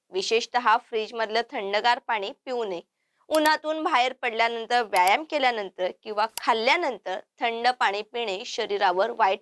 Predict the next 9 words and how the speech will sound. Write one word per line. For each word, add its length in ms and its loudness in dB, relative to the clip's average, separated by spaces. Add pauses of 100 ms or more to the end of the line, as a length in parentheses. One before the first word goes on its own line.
परिणाम 360 2
करू 240 -2
शकते. 380 -8 (520)
नेमका 300 4
काय 300 2
परिणाम 440 0
होतो, 340 0
जाणून 420 0
घेऊयात. 280 -10